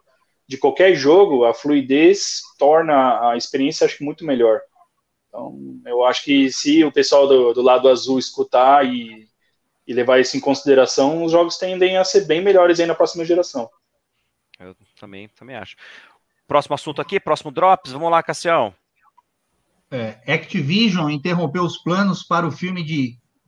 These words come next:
Speaker 3: Call of Duty, diz o diretor. E eu acho que, é, tinha mais é que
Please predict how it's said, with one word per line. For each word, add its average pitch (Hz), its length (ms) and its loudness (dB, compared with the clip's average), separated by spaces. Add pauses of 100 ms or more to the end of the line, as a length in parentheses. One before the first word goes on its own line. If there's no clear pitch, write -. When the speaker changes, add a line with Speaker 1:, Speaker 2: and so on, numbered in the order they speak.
(140)
Speaker 3:
Call 185 280 0
of - 160 -6
Duty, 147 580 0 (100)
diz 135 360 -4
o 143 260 -2
diretor. 139 640 -4 (540)
E 135 960 -2
eu 165 240 -4
acho 185 340 -2
que, 220 440 -6 (920)
é, 139 300 -4
tinha 165 300 -4
mais 170 280 0
é 190 120 -4
que 208 180 -6